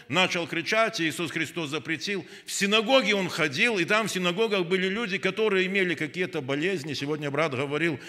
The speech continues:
что в синагоге была женщина, которая была скрученная.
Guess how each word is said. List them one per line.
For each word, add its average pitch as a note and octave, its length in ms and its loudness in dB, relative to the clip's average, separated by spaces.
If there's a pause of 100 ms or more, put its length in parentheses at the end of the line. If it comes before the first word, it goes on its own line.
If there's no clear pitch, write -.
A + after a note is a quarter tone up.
(180)
что - 320 0 (140)
в - 20 -2
синагоге G3+ 640 6
была G3 260 6
женщина, F#3 460 2
которая F#3+ 420 2
была D#3+ 220 0
скрученная. D3+ 580 -6